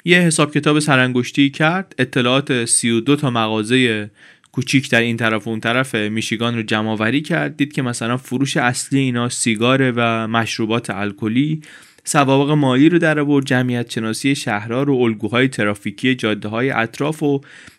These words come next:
از این کارهایی که بالاخره توش خوب بود. یه تحلیل اینطوری انجام داد، جای مناسب رو انتخاب کرد.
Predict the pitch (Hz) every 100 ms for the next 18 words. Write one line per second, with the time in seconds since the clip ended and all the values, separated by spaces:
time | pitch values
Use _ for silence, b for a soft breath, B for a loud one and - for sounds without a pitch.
0 | B 185 220 180 160 151 160 151 117 -
1 | 113 117 123 113 - 107 98 104 - 151
2 | 160 151 131 139 135 113 117 120 127 117
3 | 113 143 180 180 175 143 143 139 123 113
4 | 113 123 113 110 110 - 160 175 208 196
5 | 196